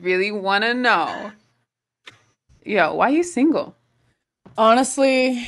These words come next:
Speaker 2: truthfully, y'all didn't have to hit me that hard, though. Like, come on. It's twenty twenty-three. All right, I get it. I've been single for a very, very,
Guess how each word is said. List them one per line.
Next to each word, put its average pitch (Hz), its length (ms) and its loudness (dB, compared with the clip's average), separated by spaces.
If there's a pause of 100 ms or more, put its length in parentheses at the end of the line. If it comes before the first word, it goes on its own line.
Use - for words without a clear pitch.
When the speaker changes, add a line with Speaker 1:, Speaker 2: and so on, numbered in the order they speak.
(240)
Speaker 2:
truthfully, 226 840 -2 (720)
y'all 247 140 4
didn't 254 120 2
have 226 120 0
to 185 60 -12
hit 202 100 -2
me 170 100 -2
that 160 140 -4
hard, 165 240 -6
though. 90 320 -12 (160)
Like, - 180 -2
come 160 200 -12
on. 87 260 -16 (2000)
It's 294 400 -2
twenty 233 380 0
twenty-three. 196 720 -6 (680)
All 220 80 0
right, 208 180 2
I 202 120 2
get 208 200 0
it. 202 200 4
I've 190 100 2
been 220 160 -2
single 208 240 -6
for 185 260 -2
a 170 60 -2
very, 196 720 -2 (200)
very, 170 640 -4